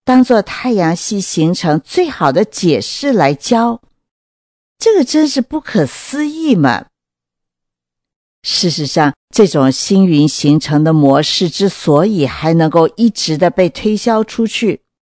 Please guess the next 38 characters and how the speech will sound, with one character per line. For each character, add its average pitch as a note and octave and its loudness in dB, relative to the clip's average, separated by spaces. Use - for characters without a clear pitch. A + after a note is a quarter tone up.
并 F#4 4
不 D4 0
是 C4+ -2
因 C#4 6
为 A#3+ 8
它 A3+ -4
对 A3+ 4
我 E3+ 4
们 D3 0
起 - -8
初 F#3 -2
太 G#3+ -4
阳 D#3 0
系 F#3 -4
的 E3 -2
形 D3+ 0
成 D3 -2
所 D#3+ 2
做 G#3+ 2
的 F3+ 2
解 D3 -2
释， - -4
而 D#3+ 2
是 D#3 -4
因 E3 0
为 D#3 4
进 G#3+ 2
化 F#3+ -2
论 F#3 2
的 D#3+ 4
人 C#3 2
完 C4+ 4
全 B3 2
排 F#3 -2
斥 C4 -4
太 B3+ -2
阳 F#3 0
系 G3 -6